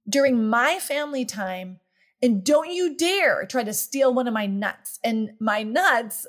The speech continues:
are that precious time with my family.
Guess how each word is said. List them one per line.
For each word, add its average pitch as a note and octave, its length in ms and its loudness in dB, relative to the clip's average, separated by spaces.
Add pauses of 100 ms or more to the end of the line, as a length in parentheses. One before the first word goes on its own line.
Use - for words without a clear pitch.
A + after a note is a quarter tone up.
are B3+ 500 4 (320)
that A#3 240 4
precious C#4 560 0
time A#3+ 400 -2
with B3 160 -4
my G3+ 160 -2
family. G#3 640 -6